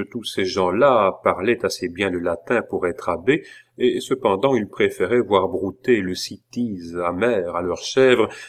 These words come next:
à dire la messe et à chanter les vêpres. Il fallait donc qu'à tout prendre, l'état de berger eût aussi des charmes. Euh, d'ailleurs, qui empêchait Pitou de lui rendre la dignité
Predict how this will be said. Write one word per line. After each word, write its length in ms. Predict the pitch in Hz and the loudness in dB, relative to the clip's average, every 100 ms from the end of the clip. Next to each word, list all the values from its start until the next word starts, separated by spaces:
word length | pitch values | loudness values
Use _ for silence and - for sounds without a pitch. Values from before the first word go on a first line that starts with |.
| _ - | _ -2
à 100 | 95 | -2
dire 260 | 107 101 | 0 -2
la 140 | 90 85 | 0 2
messe 380 | 123 131 - | 4 4 2
et 100 | 95 | -4
à 80 | 85 | -4
chanter 320 | - 82 - | -4 -6 0
les 160 | 104 82 | 0 0
vêpres. 560 | 101 113 80 - 87 - - - _ | 6 6 6 0 -4 -4 -14 -20 _
Il 120 | 117 104 | -12 -2
fallait 260 | 104 87 | -2 -2
donc 240 | 87 120 - - | 2 2 2 0
qu'à 80 | 101 | 0
tout 220 | - 82 | 0 -12
prendre, 460 | - 113 120 90 90 | 2 4 4 2 0
l'état 320 | 90 - 107 | -2 2 2
de 100 | 92 | 2
berger 540 | 85 90 85 82 120 | -2 -4 -4 0 2
eût 320 | 113 110 127 - | 2 -2 -6 -4
aussi 380 | 87 - - 135 | -6 -6 -6 -2
des 140 | 135 | 0
charmes. 580 | - 104 104 107 113 110 - - - _ - | 2 4 6 4 2 -2 -4 -20 -20 _ -14
Euh, 140 | - 90 | -10 -2
d'ailleurs, 440 | 123 123 127 - | 4 6 6 4
qui 240 | - 190 170 | -6 -2 0
empêchait 540 | 123 113 95 - 107 | 2 0 -2 0 -2
Pitou 640 | - 95 - 123 107 90 87 | -4 -14 -10 -6 -4 -6 -2
de 120 | 92 | -2
lui 240 | 87 92 | 0 -2
rendre 420 | 85 117 98 87 | 2 2 2 2
la 160 | 90 87 | 0 0
dignité 760 | 87 113 101 95 92 - 147 | -2 -6 -6 -8 -10 -4 -4